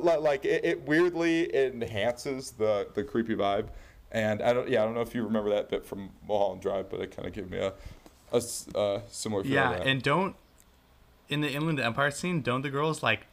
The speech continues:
Speaker 2: disappear, like, all of a sudden?
Speaker 1: Yes, yeah.
Speaker 2: <laughs> So,
Speaker 1: Yeah.
Speaker 2: so I agree with you on, on all of that. It's very interesting, and the parallels are definitely there. But also, like, why are they dancing and then they are not
Speaker 1: Yeah.
Speaker 2: there anymore?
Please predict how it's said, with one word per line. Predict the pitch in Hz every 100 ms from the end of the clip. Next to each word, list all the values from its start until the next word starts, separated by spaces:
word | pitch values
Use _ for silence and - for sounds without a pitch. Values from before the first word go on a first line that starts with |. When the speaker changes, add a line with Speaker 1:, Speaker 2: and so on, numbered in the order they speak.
| - -
Speaker 2:
disappear, | 123 110 113 - 107 113 120
like, | 127 120 -
all | 123
of | 123
a | 131
sudden? | 135 127 135 143
Speaker 1:
Yes, | 143 156 156 127 - - - - -
yeah. | 127 127 110 90
Speaker 2:
<laughs> | - _ _ - - - 571 587 640 640 659 640 -
So, | - - - - - -
Speaker 1:
Yeah. | 196
Speaker 2:
so | 185
I | 143 143
agree | 170 - 135 147
with | 151 160
you | 170 180
on, | 131 135 135
on | 131 127
all | 127
of | 135
that. | 147 139
It's | 117
very | - 120 120
interesting, | 120 123 - 127
and | 123
the |
parallels | 113 120 117 120 127
are |
definitely | 120 120 113
there. | 110 117 139 - - - -
But | - -
also, | 110 113 139 131
like, | 120 98 -
why | 113 104 - - - - - - -
are | 110
they | - 92 95
dancing | 65 85 - 110 -
and | 98 -
then | 104 -
they | 80 71 - -
are | - -
not | 71 -
Speaker 1:
Yeah. | 120 107
Speaker 2:
there | 101
anymore? | 64 - - -